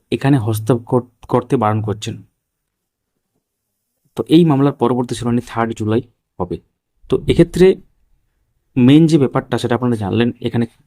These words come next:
মাননীয় বিচারপতি কী মন্তব্য করেছিলেন, তার সাথে শিক্ষক শিক্ষিকাদের হয়ে যিনি লড়ছিলেন মিস্টার মিত্র, তিনি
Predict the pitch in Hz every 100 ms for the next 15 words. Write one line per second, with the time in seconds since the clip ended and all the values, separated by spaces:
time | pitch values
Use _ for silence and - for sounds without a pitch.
0 | _ 113 120 131 117 127 127 123 - 131
1 | 135 117 110 113 113 117 117 117 120 117
2 | - _ _ - 107 104 120 131 127 -
3 | _ _ _ _ _ - - - 151 -
4 | - 143 135 127 131 117 117 113 110 -
5 | 117 113 104 107 107 101 117 117 113 113
6 | 123 131 135